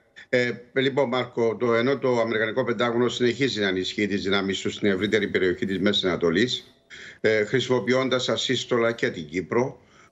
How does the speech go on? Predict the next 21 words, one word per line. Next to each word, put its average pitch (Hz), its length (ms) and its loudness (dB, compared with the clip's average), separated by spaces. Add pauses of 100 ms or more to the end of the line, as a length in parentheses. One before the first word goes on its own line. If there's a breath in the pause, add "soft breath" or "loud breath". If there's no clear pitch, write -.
ο 117 160 2
Λευκός 120 460 0
Οίκος, 135 540 0
ε, 113 220 2
ασκεί 117 360 -2
αφόρητες 127 540 0
πιέσεις 117 500 0
για 113 120 2
διπλωματική 101 540 -2
λύση, 110 680 -2 (380 loud breath)
η 131 120 2
οποία 127 420 0
με 120 220 2
τα 110 220 0
μέχρι 120 280 -4
στιγμής 117 300 -2
δεδομένα 113 460 0
δεν 107 180 0
είναι 95 160 0
εφικτή, 90 440 -4
βέβαια. 82 520 0